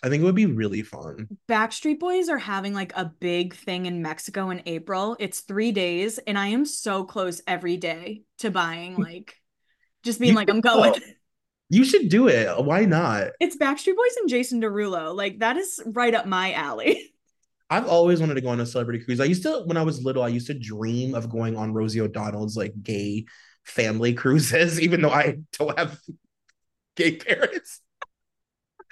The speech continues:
Speaker 2: You'd be like, "Well, I'm gay. That counts."
Speaker 1: Yeah, take your homosexual son
Speaker 2: <laughs>
Speaker 1: on the Rosie O'Donnell cruise immediately.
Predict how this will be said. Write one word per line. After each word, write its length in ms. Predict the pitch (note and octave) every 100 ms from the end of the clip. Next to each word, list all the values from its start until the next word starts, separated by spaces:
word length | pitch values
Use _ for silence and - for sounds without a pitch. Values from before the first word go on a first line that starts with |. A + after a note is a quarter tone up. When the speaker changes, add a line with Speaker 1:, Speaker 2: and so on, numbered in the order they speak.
| - -
Speaker 2:
You'd 80 | E4
be 80 | E4
like, 140 | E4+
"Well, 120 | E4 D#4+
I'm 300 | E4+ F#4 F4
gay. 220 | G#3+ F#3+
That 240 | A3+ C4
counts." 520 | G3 E3 F#3+ A#3+ - -
Speaker 1:
Yeah, 560 | A#3 A#3 A3 E3+ D3 D#3+
take 300 | G3+ G#3+ G#3+
your 220 | B3 B3
homosexual 720 | G#3 F#3+ F#3 F3+ E3+ - D3
son 800 | - - - E3 B2+ A#2 B2 C#3+ D4 - - -
Speaker 2:
<laughs> 460 | _ _ _ _ _
Speaker 1:
on 100 | B2+
the 80 | C#3
Rosie 240 | C3 C3+
O'Donnell 480 | E3 E3 B3+ B3 G3+
cruise 340 | - D3 B2
immediately. 720 | B2+ D#3+ F3 D#3 A#2+ D3 -